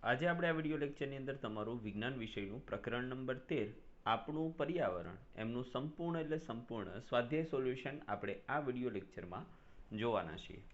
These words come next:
તો ચાલો મિત્રો, શરૂઆત કરીએ આપણે આપણા સ્વાધ્યાય સોલ્યુશનની. તે પહેલાં એક વાત કરી દઈએ કે આ સિરીઝમાં આપણે તમામ એટલે તમામ પાઠના સ્વાધ્યાય સોલ્યુશન જોવાના છીએ. સાથે સાથે તેમની લિંક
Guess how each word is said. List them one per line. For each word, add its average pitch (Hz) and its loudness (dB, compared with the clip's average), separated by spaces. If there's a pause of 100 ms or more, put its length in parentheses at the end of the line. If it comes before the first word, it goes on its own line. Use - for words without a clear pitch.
તો 123 0
ચાલો 160 8
મિત્રો, 180 2
શરૂઆત 147 4
કરીએ 143 4
આપણે 135 8
આપણા 120 4
સ્વાધ્યાય 113 0
સોલ્યુશનની. 123 -2
તે 113 2
પહેલાં 101 0
એક 101 -6
વાત 101 4
કરી 117 2
દઈએ 135 2 (280)
કે 127 4
આ 147 10
સિરીઝમાં 170 4
આપણે 147 4
તમામ 147 4
એટલે 139 2
તમામ 135 2 (240)
પાઠના 120 4
સ્વાધ્યાય 113 0
સોલ્યુશન 110 -2
જોવાના 104 2
છીએ. 147 -2 (340)
સાથે 147 8
સાથે 185 6
તેમની 165 2
લિંક 131 2